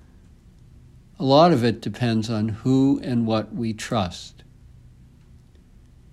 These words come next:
God can appear in many forms, inviting us to be part of something new, something beyond our own desire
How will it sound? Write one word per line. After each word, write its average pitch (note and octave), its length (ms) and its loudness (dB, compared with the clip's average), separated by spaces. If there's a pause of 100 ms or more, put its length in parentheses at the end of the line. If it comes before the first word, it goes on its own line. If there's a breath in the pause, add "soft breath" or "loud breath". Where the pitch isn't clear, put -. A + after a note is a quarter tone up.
(560)
God A#2+ 360 2
can A#2 180 -4
appear A#2+ 360 -2
in G#2+ 160 0
many C3+ 280 6
forms, A2 680 0 (400 soft breath)
inviting D3+ 600 4
us A2+ 240 -2
to A2+ 100 -8
be B2 140 -4
part C#3 340 -2
of C3+ 100 -2
something C3 600 -2
new, C3 400 4 (260 soft breath)
something D3 520 0
beyond D3 540 6
our A2+ 200 2
own A#2+ 200 0
desire A2 800 0